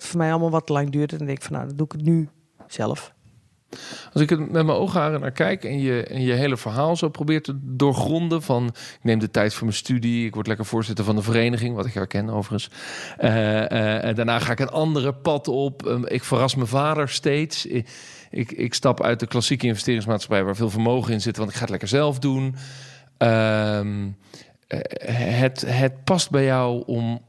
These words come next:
Speaker 2: om voortdurend je eigen weg te gaan, die, eh, die toch een beetje anders is dan het plaatje wat voor ligt.
Speaker 1: Ja. Ja, dat past wel bij mij.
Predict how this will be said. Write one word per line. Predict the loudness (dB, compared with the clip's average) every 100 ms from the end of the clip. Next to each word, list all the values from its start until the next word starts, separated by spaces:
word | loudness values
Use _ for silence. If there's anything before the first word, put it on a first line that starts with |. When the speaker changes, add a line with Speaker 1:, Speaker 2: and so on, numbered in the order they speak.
| -4
Speaker 2:
om | -2 0
voortdurend | 0 2 2 2 0
je | -4 -4
eigen | 0 2 2 -2
weg | -2
te | -2
gaan, | -2 -2 -2 -6 -10 -20 -20 -10
die, | 0 2 4 2 0 -4 -16 -20 -20 _ _
eh, | -2 2 2 2 0 -2 -6
die | 0 0
toch | 2 2
een | 2
beetje | 0 0
anders | 0 0 0 -2
is | -2
dan | 0 0
het | 0 -6 -2
plaatje | 2 2 2 0
wat | 0 0
voor | 0 0 0
ligt. | 0 -6 -10 -4
Speaker 1:
Ja. | -4 -4 _ _ _ _ _ _ _ _ -20 -20 _ _ _
Ja, | -2 0
dat | 0
past | 0 0
wel | 0 -2
bij | -2
mij. | -6 -8